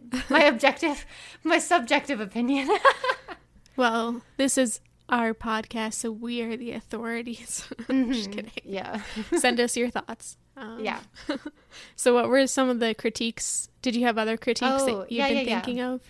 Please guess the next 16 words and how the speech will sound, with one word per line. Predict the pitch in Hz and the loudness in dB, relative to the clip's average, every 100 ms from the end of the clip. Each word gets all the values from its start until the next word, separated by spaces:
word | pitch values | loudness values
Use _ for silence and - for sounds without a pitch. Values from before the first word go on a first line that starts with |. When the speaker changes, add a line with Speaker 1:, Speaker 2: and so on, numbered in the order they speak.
| - - - | -20 -18 -10
Speaker 2:
I | |
just | 214 240 - | -8 -6 -4
got | 202 - | -4 -6
so | 202 202 | -8 -6
off | 196 196 - | -6 -8 -10
track, | - 202 - | -10 -10 -10
I | 208 | -14
didn't | 196 208 - | -12 -12 -10
remember | 226 202 202 208 | -8 -6 -8 -6
what | 202 - | -6 -6
you're | 220 | -8
Speaker 1:
<laughs> | |
Sorry. | 262 | -10
Speaker 2:
talking | 226 214 | -10 -12
about. | 202 202 - _ - - - - | -10 -14 -14 _ -20 -20 -20 -4
Um, | 311 320 311 | 0 2 0